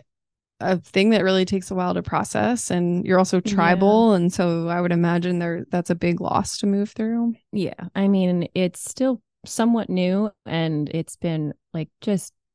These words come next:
Speaker 2: devastating, absolutely
Speaker 1: Mm.
Speaker 2: devastating. I'm sure that it's like that for everybody, but, um,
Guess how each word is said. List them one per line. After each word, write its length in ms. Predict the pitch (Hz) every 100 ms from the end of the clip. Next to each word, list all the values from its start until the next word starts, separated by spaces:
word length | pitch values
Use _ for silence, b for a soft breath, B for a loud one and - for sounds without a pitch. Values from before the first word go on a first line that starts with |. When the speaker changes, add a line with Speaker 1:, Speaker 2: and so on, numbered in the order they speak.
| _ _
Speaker 2:
devastating, 680 | - 247 180 - 139 - - -
absolutely 460 | 175 180 175 151
Speaker 1:
Mm. 40 | 156
Speaker 2:
devastating. 560 | 151 156 - 151 151
I'm 200 | 151 160 -
sure 240 | - 165
that 100 | 160 -
it's 120 | -
like 140 | 151
that 160 | - 147
for 120 | 160
everybody, 440 | 151 160 160 147 151
but, 300 | 156 147 - _ _ _ _ _ _ _ _
um, 640 | 185 175 170 160 156 165